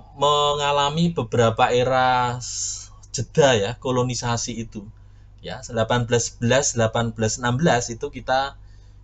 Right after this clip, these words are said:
di-, dikuasai oleh Inggris, ya, dengan gubernur jenderalnya yang terkenal Raffles ini.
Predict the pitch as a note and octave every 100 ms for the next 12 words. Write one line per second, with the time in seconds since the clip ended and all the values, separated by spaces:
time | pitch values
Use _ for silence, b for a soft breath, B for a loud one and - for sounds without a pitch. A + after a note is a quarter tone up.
0 | - A2 - - A#2+ A2 A2+ A2+ B2 A#2+
1 | A2 A2+ A2 G2+ F#2+ F2 - - - -
2 | - - - - - G#2 G#2 G#2 G2+ -
3 | G#2 G#2 G#2 - G2+ G#2 G2 A2+ A2+ F#2
4 | - G#2+ G#2 F#2+ F#2 G2 F#2+ - F2